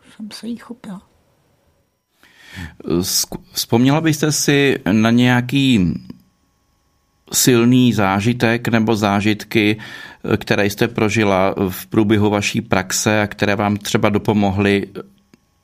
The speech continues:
Speaker 2: k tomu rozhodnutí věnovat se umírajícím?
Speaker 1: Jo, kořeny toho hospicového hnutí, nebo aspoň z mého pohledu,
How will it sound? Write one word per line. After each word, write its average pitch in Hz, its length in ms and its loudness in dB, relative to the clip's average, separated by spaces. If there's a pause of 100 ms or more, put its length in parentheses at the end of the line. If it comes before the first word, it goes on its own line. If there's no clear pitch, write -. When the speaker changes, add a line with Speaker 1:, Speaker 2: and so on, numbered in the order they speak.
(120)
Speaker 2:
k - 40 -12
tomu 113 240 2
rozhodnutí 101 880 0
věnovat 101 440 0
se 95 400 0 (480)
umírajícím? 107 1000 0 (2000)
Speaker 1:
Jo, 180 280 -4 (960)
kořeny 202 800 2 (1900)
toho 185 460 -2
hospicového 180 840 -2
hnutí, 185 720 0
nebo 175 220 -8
aspoň 190 300 -6
z 160 40 -6
mého 180 300 -2
pohledu, 190 640 -2